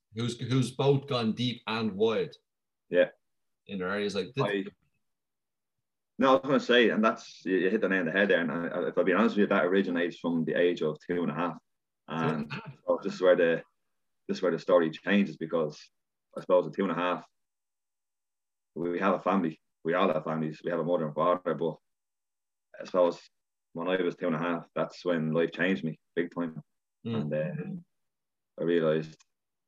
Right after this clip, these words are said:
Speaker 2: I didn't have mother and father, and they didn't want me or never really looked after me
Speaker 1: Yeah.
Speaker 2: in the best way possible to describe it. Don't even go too much detail, but it
Speaker 1: Yeah,
Speaker 2: just
Speaker 1: yeah.
Speaker 2: wasn't, it just, it never worked out, and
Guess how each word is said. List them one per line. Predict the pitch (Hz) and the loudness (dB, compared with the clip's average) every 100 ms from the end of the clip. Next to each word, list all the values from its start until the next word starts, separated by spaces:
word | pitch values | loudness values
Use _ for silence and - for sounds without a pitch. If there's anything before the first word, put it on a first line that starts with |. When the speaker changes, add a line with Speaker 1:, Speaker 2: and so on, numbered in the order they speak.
| _ _ - | _ _ -2
Speaker 2:
I | |
didn't | 101 104 | 2 4
have | 95 | 2
mother | 82 73 | 0 -4
and | 76 | -4
father, | 80 78 - | -4 -4 -8
and | 73 71 71 _ - | -10 -8 -10 _ -6
they | 80 | -4
didn't | 76 78 | -4 -4
want | 82 104 | 0 0
me | 101 87 - | 0 -6 -4
or | 78 80 69 - _ - | 0 0 0 -6 _ -8
never | 82 80 | -6 -2
really | 80 80 | 0 -2
looked | 80 | 0
after | 80 90 - | 0 0 -4
me | - _ _ _ - - | -14 _ _ _ -20 -8
Speaker 1:
Yeah. | 113 101 | -4 -2
Speaker 2:
in | 78 78 - | -4 -6 -6
the | - 87 | -4 0
best | 85 - | 0 0
way | 82 78 | 0 0
possible | - 87 - 82 | -2 -4 -4 -6
to | 73 | -4
describe | 78 80 85 85 | -6 -4 0 0
it. | 78 - | 0 -4
Don't | 82 | -4
even | 85 | -4
go | 71 - | -6 -6
too | - 98 98 | 2 4 4
much | 87 - | 0 0
detail, | 92 92 95 85 | 0 2 2 2
but | 85 82 _ _ _ - 87 | 0 -2 _ _ _ -4 0
it | |
Speaker 1:
Yeah, | 107 | 2
Speaker 2:
just | - | 2
Speaker 1:
yeah. | 82 | 0
Speaker 2:
wasn't, | 85 78 90 85 - - - | -2 -4 -6 -4 -8 -12 -10
it | - | -2
just, | 90 92 - _ _ | 0 -2 -4 _ _
it | 92 82 | 0 2
never | 101 90 | 2 4
worked | 92 87 90 | 4 4 4
out, | 92 - - | 2 2 -6
and | 78 80 80 | -6 -4 -4